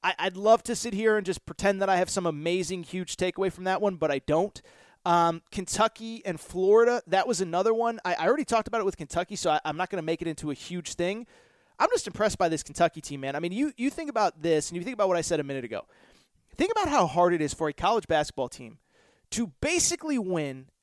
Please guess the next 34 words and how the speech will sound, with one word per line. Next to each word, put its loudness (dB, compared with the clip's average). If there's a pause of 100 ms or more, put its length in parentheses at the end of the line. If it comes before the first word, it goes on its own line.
(400)
every 2
single 0
game -2
that 0
they 2
are 4
expected -2
to -2
win -2
over 0
the -2
course 0
of -16
a -12
season, -8
right? 0
I 0
told 6
you -2
a -4
minute -2
ago, -8 (240)
Kentucky 0
finishes -6
the 0
regular 2
season -8
twenty-five 2
and -8
six. 0 (280)
Of 2
their 6
six -4
losses, 2